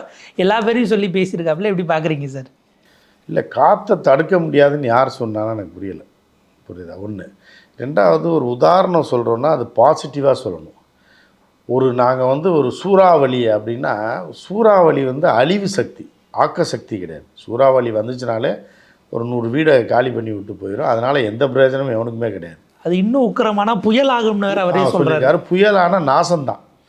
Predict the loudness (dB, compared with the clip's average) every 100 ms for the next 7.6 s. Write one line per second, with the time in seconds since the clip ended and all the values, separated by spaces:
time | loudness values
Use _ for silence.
0 | _ _ _ _ 0 2 4 4 0 -2
1 | -2 2 4 4 4 2 0 0 -2 -4
2 | -4 -4 -4 -4 -2 -4 -4 -4 -2 -2
3 | -2 -4 -6 -8 -6 -6 -6 -10 -10 -12
4 | -14 _ _ _ -8 -6 -2 2 4 4
5 | 2 2 2 2 2 2 2 2 0 -2
6 | -6 -2 0 0 0 0 -2 -4 -10 -10
7 | -8 -8 -8 -10 -10 -14